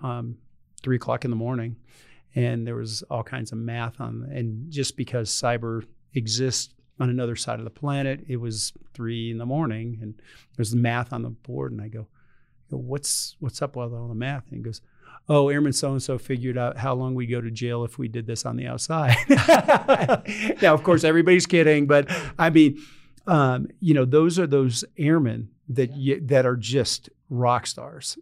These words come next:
Speaker 1: and you're so proud to be around them. And just like I was telling you about football, I wasn't the athlete. We had a bunch of rock stars I ran around with, and it was just a lot of fun to be a part of that organization.
Speaker 2: You're, like,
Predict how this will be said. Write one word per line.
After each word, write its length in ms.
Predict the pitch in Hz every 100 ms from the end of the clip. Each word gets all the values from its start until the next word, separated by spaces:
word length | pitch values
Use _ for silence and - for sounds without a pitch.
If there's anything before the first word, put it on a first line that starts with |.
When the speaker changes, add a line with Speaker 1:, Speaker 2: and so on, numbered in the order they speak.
| _
Speaker 1:
and 520 | 139 127 120 117 120 131
you're 180 | 131
so 340 | 120 - 160 143
proud 400 | 147 135 127 123
to 80 | 117
be 160 | 120
around 380 | 117 117 131 127
them. 220 | 113 120
And 140 | 127 131
just 220 | 160 -
like 160 | 147
I 60 | 135
was 120 | 131
telling 200 | - 139
you 60 | 127
about 160 | 127
football, 280 | - 147 104
I 100 | 107
wasn't 320 | 131 135 113
the 100 | 110
athlete. 340 | 110 110 110 110 - - _
We 160 | - 143
had 120 | 143
a 60 | 110
bunch 300 | 110 135 131
of 140 | 110
rock 300 | 120 131 131
stars 360 | - 117 113 113
I 120 | 120
ran 260 | 117 120 113
around 360 | 117 131 131
with, 220 | 120 120 - - - _
and 160 | 131 127
it 160 | 127
was 180 | - 123
just 380 | 110 104 131 -
a 140 | 147
lot 280 | 120 120 123
of 60 | 120
fun 260 | - 131
to 60 | 120
be 160 | 113 123
a 60 |
part 260 | 120 127 123
of 80 | 120
that 180 | 120
organization. 840 | 117 113 113 117 113 113 123 151 107 _ _ _ _ _ _ _
Speaker 2:
You're, 240 | 165 196
like, 340 | 208 175 160